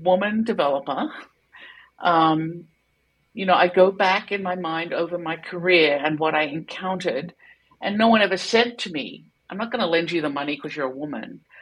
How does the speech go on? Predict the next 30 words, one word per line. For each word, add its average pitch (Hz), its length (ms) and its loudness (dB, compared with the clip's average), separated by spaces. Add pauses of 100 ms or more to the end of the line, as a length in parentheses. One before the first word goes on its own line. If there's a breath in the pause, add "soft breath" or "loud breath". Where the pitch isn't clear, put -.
But 196 120 -2
I 226 120 6
am 208 140 2
certain 208 840 -4 (400 soft breath)
that, 156 520 2 (100)
um, 147 460 0 (960)
that 175 160 4
I 175 80 4
was 165 180 -6
stopped - 560 -8
in 156 220 -8
many 160 260 -6
ways 143 500 -8
because 156 360 -12
I 143 100 -2
am 135 180 -6
a 131 60 -8
woman. 135 400 -6
I'm 185 240 4
certain 175 760 0 (400 loud breath)
that 156 320 4 (160)
many, 170 680 2
um, 147 480 -2 (220)
minorities 175 720 0
are 139 80 -4
treated 139 400 -8
the 143 60 -12
same 147 320 -8
way. 160 220 0
I, 185 120 2